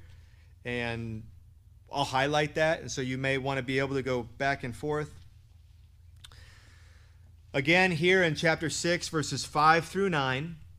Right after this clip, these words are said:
that's what we're looking at today. Paul's overarching point is that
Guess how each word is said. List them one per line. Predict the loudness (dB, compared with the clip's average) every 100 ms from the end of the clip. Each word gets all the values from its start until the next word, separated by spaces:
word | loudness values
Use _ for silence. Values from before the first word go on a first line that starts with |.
| -20 -20 -20 -20 -20 -20 -14
that's | -6 -4 -2
what | 0
we're | 2
looking | 2 2 2
at | 0 0
today. | -2 0 2 2 0 -4 -16 -20 -20 -20 -20 -12
Paul's | 0 2 2
overarching | 4 4 4 4 4 2 -2 -4
point | -2 0 0 -2
is | -2 -2
that | -2 -2